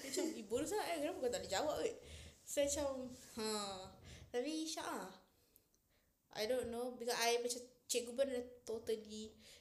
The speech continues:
lose hope on me. Macam, dah waktu trial lah. So, macam, macam dah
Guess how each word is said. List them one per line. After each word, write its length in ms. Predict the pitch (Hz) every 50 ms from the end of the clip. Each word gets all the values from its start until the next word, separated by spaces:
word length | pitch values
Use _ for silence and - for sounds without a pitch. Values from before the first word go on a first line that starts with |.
| - _ _ - 220
lose 240 | 226 226 226 - - -
hope 240 | - 214 208 - -
on 160 | 202 202 196
me. 240 | 190 190 190 220 254 240 - - - - - - - - -
Macam, 400 | 214 214 214 226 208 202 208 - - - - - - - - - -
dah 80 | 339 370
waktu 240 | 311 240 - 240 233
trial 400 | - - - 220 214 226 247 254 240
lah. 160 | 202 196 196 - -
So, 80 | - 233
macam, 320 | 226 240 240 - 233 220 220 - - - - - - _ _ _ _
macam 180 | - - 214 208 208 208 202
dah 80 | 202